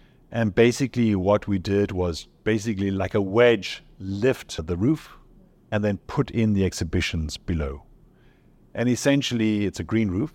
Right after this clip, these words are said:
and everybody can walk on the green roof. The green roof just becomes part of the landscape. You can go there for a picnic, you can go to sled down it if it's snowing, you can sit there and see a theater show. And as you go into the building,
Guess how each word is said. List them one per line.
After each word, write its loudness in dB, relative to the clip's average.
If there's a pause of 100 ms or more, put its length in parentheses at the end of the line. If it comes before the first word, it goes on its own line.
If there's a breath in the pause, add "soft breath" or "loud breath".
and -4 (100)
everybody 2
can -4
walk -2 (160)
on -2
the -2
green -2
roof. -6
The -2
green 0
roof 0
just -2
becomes -4
part -2
of -4
the -4
landscape. -4 (720 soft breath)
You -4
can -4
go 0
there 0
for -2
a -2
picnic, -4
you -2
can -2
go 0
to -8
sled -2
down 2
it -2
if -4
it's -10
snowing, -2
you -2
can -8
sit -4
there 2
and 0
see -4
a 2
theater -2
show. -6 (120)
And 0
as -2
you -4
go 4
into 2
the 0
building, 2